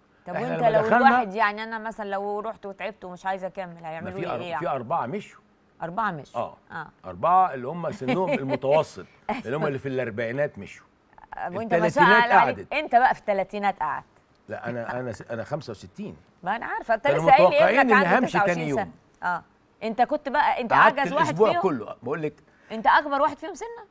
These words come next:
Speaker 2: أيوة، أنا كنت أكبر واحد، ونمرة اتنين بعديا تمانية وتلاتين.
Speaker 1: و-،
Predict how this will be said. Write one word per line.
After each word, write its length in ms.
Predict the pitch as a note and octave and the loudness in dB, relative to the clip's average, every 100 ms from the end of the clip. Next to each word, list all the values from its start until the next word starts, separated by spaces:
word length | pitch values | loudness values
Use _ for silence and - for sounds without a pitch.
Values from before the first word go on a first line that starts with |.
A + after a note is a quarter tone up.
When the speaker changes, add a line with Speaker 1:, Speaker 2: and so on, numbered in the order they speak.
| _ _ | _ _
Speaker 2:
أيوة، 300 | A#2 F#2 F2 | -8 -8 -10
أنا 100 | A2 | -12
كنت 240 | G#2+ C3 C3 | -10 -12 -8
أكبر 300 | C#3 A#2 A2 | -8 -6 -4
واحد، 260 | A#2 G2+ | -6 -6
ونمرة 240 | A#2 F#3 E3 | -6 -4 -4
اتنين 280 | - G3 F3 | -2 -2 0
بعديا 380 | C#3+ C3 G3 | -2 0 0
تمانية 320 | E3 D3 C#3+ G#2+ | 0 -4 -6 -8
وتلاتين. 400 | F2+ D#2+ - A1 _ | -12 -18 -20 _ _
Speaker 1:
و-، 140 | F#3+ | -10